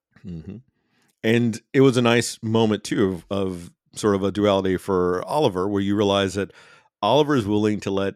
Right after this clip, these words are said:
the Nazi doomsday weapon go to Earth and potentially kill everybody. But he's not willing to kill,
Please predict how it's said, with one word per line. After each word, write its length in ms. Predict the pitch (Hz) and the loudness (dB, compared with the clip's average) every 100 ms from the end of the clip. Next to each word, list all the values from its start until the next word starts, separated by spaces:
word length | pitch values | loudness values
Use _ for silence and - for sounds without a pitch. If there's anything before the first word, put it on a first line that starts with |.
| _ | _
the 480 | - 107 110 104 95 - | -20 -4 0 0 -2 -10
Nazi 680 | 135 117 113 - - 120 110 | -4 0 0 -2 -4 -4 -4
doomsday 580 | 95 110 117 123 113 101 | -6 -2 0 0 0 0
weapon 380 | 95 92 95 90 | 0 -2 -4 -2
go 200 | 101 104 | 0 0
to 120 | 113 | -2
Earth 380 | 95 80 82 - _ _ _ - | -2 -4 -6 -16 _ _ _ -2
and 160 | 110 | -2
potentially 360 | 107 156 - 104 | 0 -2 -2 -8
kill 320 | - 104 90 | -4 -2 -2
everybody. 500 | 80 87 65 60 62 107 - _ - - _ | -4 -6 -12 -14 -16 -20 -20 _ -20 -20 _
But 260 | - 135 117 - | 0 0 0 -6
he's 280 | 113 110 104 | -6 -6 -6
not 260 | 107 - | -8 -8
willing 540 | 101 104 98 95 92 92 | -8 -6 -6 -10 -12 -14
to 120 | - | -14
kill, 640 | 95 - 127 107 104 101 | -16 -4 0 2 0 -2